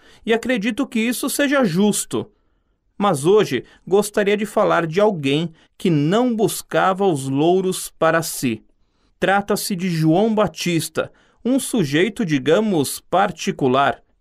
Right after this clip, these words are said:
Este homem vestia roupas de pele de camelo, se alimentava de gafanhotos e mel silvestre, ou seja, um esquisitão com uma dieta nada convencional.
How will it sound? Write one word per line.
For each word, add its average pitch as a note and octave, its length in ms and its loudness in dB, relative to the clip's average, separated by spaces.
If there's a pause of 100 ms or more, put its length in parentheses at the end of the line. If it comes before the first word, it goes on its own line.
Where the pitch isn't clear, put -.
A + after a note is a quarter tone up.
(300)
Este - 360 -2
homem C#3 400 2
vestia D3+ 460 -2
roupas F3+ 500 0
de F3 160 -6
pele G3+ 440 0
de F#3 160 -6
camelo, C#3+ 680 0 (300)
se - 200 -4
alimentava E3 760 0
de D#3 120 -4
gafanhotos E3+ 1040 0
e E3+ 100 -4
mel D#3+ 340 0
silvestre, C3 880 -2 (460)
ou F3+ 180 4
seja, C#3 580 0 (220)
um F#3+ 200 2
esquisitão G#3 1000 0 (160)
com G#3 180 4
uma A3+ 220 2
dieta F#3 580 2
nada G3 420 0
convencional. D3+ 880 0